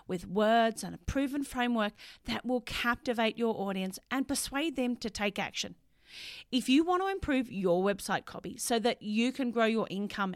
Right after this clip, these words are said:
and your impact, join the waitlist now by visiting simply standout marketing dot com backslash website copy course so that you don't miss out when we launch very soon.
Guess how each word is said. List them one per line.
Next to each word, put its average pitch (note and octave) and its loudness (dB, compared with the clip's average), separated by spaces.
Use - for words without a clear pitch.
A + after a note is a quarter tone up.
and F#3+ -4
your A#3 0
impact, A#3+ -4
join A#3+ 6
the D4+ 4
waitlist A#3 -2
now E3+ -2
by F#3 0
visiting F3+ -2
simply C4 2
standout C4 2
marketing F#3+ -2
dot G3 -2
com F3 -4
backslash A#3+ 2
website A3 0
copy G3+ -2
course - -4
so C4 2
that B3+ 4
you C4+ 4
don't D#4+ 4
miss B3+ 0
out D3+ 2
when F3 -2
we F3 -2
launch F#3+ 0
very E3+ -2
soon. E3 -4